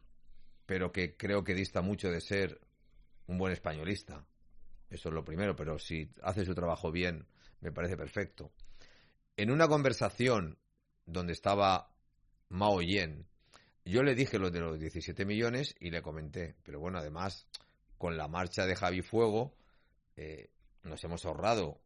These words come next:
una venta de diecisiete millones porque hay un ingreso, porque hay que saber diferenciar lo que es la masa salarial con el presupuesto de ingresos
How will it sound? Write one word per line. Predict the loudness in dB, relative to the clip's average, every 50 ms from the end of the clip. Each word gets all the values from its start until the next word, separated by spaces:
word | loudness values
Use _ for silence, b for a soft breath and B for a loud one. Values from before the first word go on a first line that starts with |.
| _ _ _ _ _
una | _ -6 -4 -2 -2
venta | -2 -2 -2 -2 -2 -2
de | -2
diecisiete | -2 -4 -6 -10 -16 -14 -10 -8 -6
millones | -4 -2 -2 -2 -2 -4 -4 -6
porque | -6 -6 -4 -4 -2
hay | -2 -2
un | -2 -4 -6 -8 _ _ _ _ _ _ _ _
ingreso, | _ -6 -4 -2 0 2 2 0 0 -2 -8 -10 -12 _
porque | -12 -12 -6 -4 -4 -4 -4 -6 -12 B B B B B B
hay | B 2 4
que | 4 4 2 2 -2 -8
saber | -2 0 4 4 6 6
diferenciar | 6 4 4 4 2 2 0 0 0 2 4 4 4 4
lo | 2 0 2
que | 2 2 2
es | 2 0 -4 -12 _ _ _ -18 -16 -16 -14 -4
la | -2 0 2
masa | 2 0 0 0 0
salarial | 2 2 2 2 2 2 4 2 2 2 0 -2 -8 -14 -20 -20 _ _ _ _ _ _ _ _ _ _
con | 0 2 2 2 2 -2 -4 -8 _ _ _ _ _ _ _ _ _ _ _ _ _
el | -6 -4
presupuesto | -2 -4 -4 -4 -6 -2 0 0 0 0 -2 -8 -8 -8 -8 _
de | -6 -4 -4
ingresos | -2 0 2 2 2 2 2 -2 -4 -4 -4 -10 -20